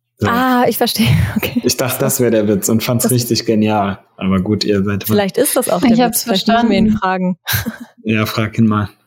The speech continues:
Speaker 1: Sonst hat
Speaker 2: Das
Speaker 1: er
Speaker 2: Hühnchen.
Speaker 1: aus Versehen den besten Witz aller Zeiten kreiert.
Speaker 2: <laughs> Okay, also das war jedenfalls Max. Ähm, vielen Dank. Äh, der Beitrag wird kommen. <laughs>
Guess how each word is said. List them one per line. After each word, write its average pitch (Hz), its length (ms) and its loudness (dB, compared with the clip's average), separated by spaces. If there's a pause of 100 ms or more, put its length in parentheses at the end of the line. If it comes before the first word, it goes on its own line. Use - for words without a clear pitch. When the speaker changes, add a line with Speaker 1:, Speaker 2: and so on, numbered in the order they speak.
(680)
Speaker 1:
Sonst 113 260 0
hat 117 120 0
Speaker 2:
Das 113 140 0
Speaker 1:
er 104 40 -4
Speaker 2:
Hühnchen. 135 180 2
Speaker 1:
aus 120 220 0
Versehen 127 340 2
den 120 160 2
besten 127 340 0
Witz 127 200 0
aller 120 240 -2
Zeiten 110 340 -2
kreiert. - 540 -4 (160)
Speaker 2:
<laughs> - 140 -8 (1300)
Okay, 233 440 0
also 208 160 0
das 220 220 0
war 226 80 2
jedenfalls 220 560 0
Max. 208 560 0
Ähm, 220 380 2
vielen 226 420 2
Dank. 202 360 0 (300)
Äh, - 240 -2
der 208 140 0
Beitrag 196 640 -4 (180)
wird 196 360 0
kommen. 170 440 -2
<laughs> - 40 -2